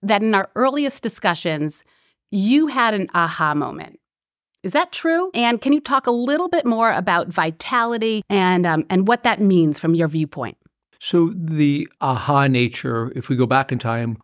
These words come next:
Speaker 2: we did, we did a body of, of work four years ago around loneliness. In some ways, loneliness is the opposite of vitality, right? It's, it's essentially a net negative or a net drain. And we're able to do with research, understand that loneliness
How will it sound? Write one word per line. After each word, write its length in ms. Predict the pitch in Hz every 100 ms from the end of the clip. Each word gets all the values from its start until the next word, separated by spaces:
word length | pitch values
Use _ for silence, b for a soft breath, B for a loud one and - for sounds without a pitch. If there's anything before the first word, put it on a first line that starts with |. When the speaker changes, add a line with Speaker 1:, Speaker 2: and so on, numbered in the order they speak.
| - 160
Speaker 2:
we 120 | 160
did, 200 | - 156
we 60 | 151
did 160 | 175
a 20 |
body 320 | 160 147 143 135
of, 240 | 127 -
of 180 | 131 107
work 600 | 127 127 123 - - -
four 280 | - 131 131
years 240 | 127 123
ago 160 | 123 113
around 240 | 113 107
loneliness. 600 | 110 123 131 143 - - - -
In 140 | 135
some 160 | 185 185
ways, 260 | 131 123
loneliness 460 | 127 135 131 123 -
is 180 | 123 107
the 220 | 123 123 -
opposite 540 | 131 131 135 - 120 107
of 80 |
vitality, 680 | 101 104 - 110 107 - - _ _ _ 143
right? 260 | 131 139
It's, 260 | 135 120 -
it's 200 | 127 -
essentially 560 | 107 131 113 123 117 -
a 80 | 123
net 300 | 123 127 -
negative 520 | 120 120 117 123 110
or 40 |
a 40 | 113
net 180 | 117 120
drain. 460 | 131 120 117 117
And 320 | 131 131 127 131
we're 140 | 135
able 200 | 127 123
to 80 | 117
do 420 | - 139 120 123
with 160 | 120 107
research, 440 | 147 139 135 120
understand 440 | 120 110 139 123 123
that 140 | 127 -
loneliness 680 | 131 143 131 120 117 -